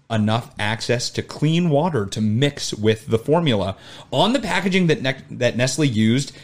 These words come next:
it did state that you needed to boil the water before mixing in the formula, but due to low literacy rates,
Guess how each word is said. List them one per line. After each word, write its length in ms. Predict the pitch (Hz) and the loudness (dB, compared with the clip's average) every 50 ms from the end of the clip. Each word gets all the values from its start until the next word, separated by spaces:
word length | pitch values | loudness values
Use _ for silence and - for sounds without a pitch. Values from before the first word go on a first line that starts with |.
| - - _ | -20 -8 _
it 240 | - 127 113 95 92 | -2 -2 -2 -2 0
did 200 | 123 135 156 160 | 2 2 2 2
state 300 | - - - 170 165 165 | 2 0 2 2 2 0
that 160 | - 151 - | -4 -4 0
you 80 | - 143 | 2 4
needed 300 | 131 135 131 135 131 131 | 4 4 4 4 2 2
to 80 | - 113 | 0 0
boil 580 | 98 95 - - 101 101 110 113 131 147 160 | -2 -4 -10 -8 -2 0 2 4 4 4 4
the 140 | 147 135 127 | 4 2 0
water 360 | 113 107 98 98 107 117 143 | 0 0 0 0 2 2 2
before 360 | 151 147 143 - - 127 110 | 2 2 0 2 2 2 2
mixing 480 | 101 104 104 117 113 - - 135 120 117 | 2 2 2 0 0 0 -2 0 0 0
in 240 | - 110 110 110 117 | 0 2 2 2 2
the 80 | 117 | 2
formula, 580 | 110 - - 104 107 110 123 135 143 151 165 180 - - - - - - | 0 -2 -2 0 0 2 2 2 2 0 -2 -4 -6 -12 -18 -20 -2 0
but 180 | 135 120 110 95 | 0 0 2 2
due 140 | 127 147 | 2 4
to 80 | 175 190 | 4 4
low 320 | 165 131 117 117 107 110 | 4 2 2 2 4 6
literacy 680 | 123 143 131 113 113 104 123 131 147 175 165 - 190 196 | 6 4 4 4 2 2 2 2 0 -2 -2 0 0 2
rates, 520 | 208 202 202 208 226 226 - - - - | 2 2 2 2 0 -2 -6 -8 -10 -10